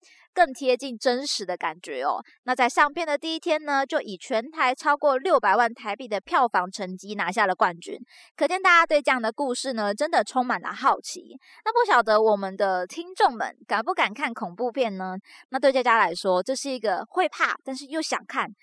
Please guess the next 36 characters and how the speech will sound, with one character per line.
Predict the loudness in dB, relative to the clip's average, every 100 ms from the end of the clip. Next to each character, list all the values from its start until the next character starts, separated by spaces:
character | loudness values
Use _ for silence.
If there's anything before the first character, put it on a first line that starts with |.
| _ _
看 | -4 0
完 | 0
之 | 2
后 | 2 2
觉 | 2
得， | 0
啊， | 2 0 0 -8 -6
非 | -4
常 | -4
的 | -8 -8
舒 | -8 -8 0
压， | 0 0
非 | -2
常 | -6
的 | -8
开 | -4 -4 -4
心。 | -8 -10 -14 -20 -4
但 | -2
是 | 2 4
晚 | 4 2
上 | -4 -4
洗 | -6 -4
澡 | 2 2
的 | 2
时 | -2
候 | -2
就 | 0
开 | 0 0
始， | 0 -4
呃， | -4 -2
不 | -4
敢 | -2 -2 -2
闭 | -10 -6
眼 | -6 -6
睛 | -10 -12 -6 -4
啊， | -2 -2